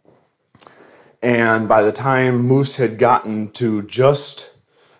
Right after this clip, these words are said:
just to the left side of me, the officer had started pulling the trigger, and he unloaded the clip. But he shot him four times. He hit him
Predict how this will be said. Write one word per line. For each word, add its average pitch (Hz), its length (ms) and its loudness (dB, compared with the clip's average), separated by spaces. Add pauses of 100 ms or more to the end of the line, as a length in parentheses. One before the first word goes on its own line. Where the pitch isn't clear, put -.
just 135 380 0
to 151 140 0
the 110 140 2
left 117 360 -2
side 127 320 2
of 104 460 -8
me, 95 340 -10 (640)
the 110 120 2
officer 110 640 2
had 98 440 2
started 110 380 2
pulling 110 360 -2
the 95 60 -10
trigger, 85 540 -4
and 95 680 -8 (640)
he 110 140 -8
unloaded 117 480 -2
the 87 100 -12
clip. - 540 -14 (360)
But - 160 0
he 107 140 -4
shot 110 300 0
him 90 160 -10
four 98 280 -2
times. 85 520 -8
He 95 180 -8
hit 101 220 -6
him 95 260 -10